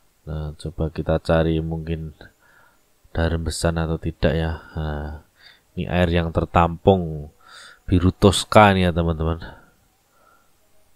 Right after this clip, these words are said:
Oke. Kita kembali dari atas lagi ya.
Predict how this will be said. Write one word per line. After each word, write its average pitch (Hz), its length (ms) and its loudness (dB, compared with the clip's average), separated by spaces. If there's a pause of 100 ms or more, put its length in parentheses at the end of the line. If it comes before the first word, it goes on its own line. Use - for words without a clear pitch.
(160)
Oke. 101 960 -2 (640)
Kita 104 240 4
kembali 101 460 6
dari 95 260 4
atas 92 480 2
lagi 101 480 4
ya. 95 240 4